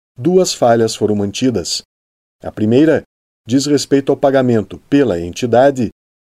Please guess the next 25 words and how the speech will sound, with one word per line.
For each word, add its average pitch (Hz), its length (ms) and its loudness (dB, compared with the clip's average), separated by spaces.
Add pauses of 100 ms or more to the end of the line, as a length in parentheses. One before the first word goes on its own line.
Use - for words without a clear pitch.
(240)
de 113 80 0
uma 139 180 2
multa 147 320 0
de 131 120 0
trânsito 135 500 0
de 127 120 -4
trezentos 131 680 0
e 151 40 0
noventa 120 420 -2
reais. 113 520 0 (720)
O 98 60 -4
relator 98 400 0
do 85 80 -6
processo, 127 720 -2
conselheiro 120 500 -2
Fernando 98 420 -2
Guimarães, 123 580 0 (500)
ressaltou 135 640 0
que, 107 260 0 (300)
por 113 120 0
menores 110 520 2
que 104 100 -6
sejam 92 400 -2
os 131 120 -2
gastos, 123 500 -2